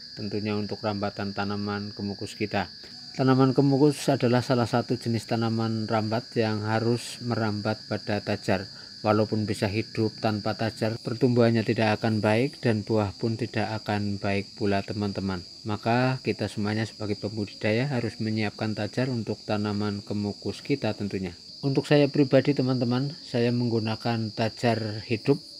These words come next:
Di antaranya ada jati jepara, yaitu jati yang daunnya lebar,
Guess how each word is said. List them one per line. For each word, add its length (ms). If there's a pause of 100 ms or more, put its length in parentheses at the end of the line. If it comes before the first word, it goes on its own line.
(180)
Di 80
antaranya 560
ada 320
jati 480
jepara, 480
yaitu 480
jati 560
yang 240
daunnya 400
lebar, 400